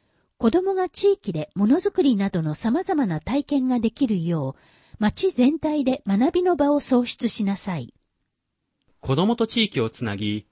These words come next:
Speaker 2: 町全体が学びの場となるよう進めます。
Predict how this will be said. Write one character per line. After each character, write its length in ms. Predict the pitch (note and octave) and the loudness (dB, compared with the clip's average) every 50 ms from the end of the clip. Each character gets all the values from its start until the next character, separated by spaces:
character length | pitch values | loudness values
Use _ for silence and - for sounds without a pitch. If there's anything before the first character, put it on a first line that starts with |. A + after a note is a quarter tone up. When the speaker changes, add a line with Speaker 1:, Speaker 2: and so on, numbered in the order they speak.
| _ - | _ -6
Speaker 2:
町 260 | G2+ A#2+ - - G#3 | -6 -4 -4 -4 -4
全 200 | G3+ F#3 E3 D3+ | -4 -4 -4 -2
体 180 | D3+ D3 D3 | -2 -2 0
が 140 | C3 C3 A#2+ | 0 0 0
学 300 | G2+ G2+ A#2+ D3+ F#3+ G3 | 0 -2 -2 -2 -2 -2
び 60 | G3+ | -2
の 120 | F#3+ F#3 F3+ | -2 -2 -2
場 100 | F3+ F3 | -2 -2
と 120 | - F3 | -2 -2
な 100 | F3 F3 | -2 -2
る 100 | D3+ C3 | -4 -4
よ 300 | A#2 A2+ A2 G2 E2+ - _ | -2 -2 -2 -2 -2 -6 _
う 40 | - | -18
進 180 | - - A2+ | -12 -10 -8
め 80 | G2 F2+ | -8 -6
ま 140 | F2+ F2 F2+ | -6 -8 -10
す。 200 | - - - | -12 -16 -20